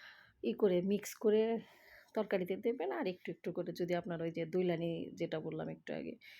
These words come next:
ওইটা যদি খেতে চান, ওইটা একটু দলা পাকিয়ে দেবেন। তো দেখেন, ওই যে আমি ওই বাটনাটা দিয়ে দিয়েছি, ভাজনা বাটাটা। অনেক সুন্দর একটা কালার আসছে, আর স্মেলটাও আসছে অনেক সুন্দর।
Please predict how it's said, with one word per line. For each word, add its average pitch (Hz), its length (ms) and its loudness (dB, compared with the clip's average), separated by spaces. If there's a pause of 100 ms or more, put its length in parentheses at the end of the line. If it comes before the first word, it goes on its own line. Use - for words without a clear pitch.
(340)
ওইটা 175 200 -2
যদি 165 260 -2 (140)
খেতে 175 260 -2
চান, 254 200 -6 (140)
ওইটা 170 220 -4
একটু 156 180 -12
দলা 165 240 -2
পাকিয়ে - 360 -10
দেবেন। - 300 -8 (840)
তো 185 80 -4
দেখেন, 175 340 -2
ওই 160 100 -6
যে 156 120 -6
আমি 160 240 -6
ওই 160 100 -4
বাটনাটা 170 520 -4
দিয়ে 165 220 0
দিয়েছি, 160 440 -8
ভাজনা 165 380 -4
বাটাটা। 165 420 -6 (800)
অনেক 170 220 -4
সুন্দর 185 320 -2
একটা 156 200 -6
কালার 151 340 -4
আসছে, - 380 -10 (480)
আর 170 160 -6
স্মেলটাও 180 640 -2
আসছে - 340 -8
অনেক 156 240 -6
সুন্দর। - 600 -6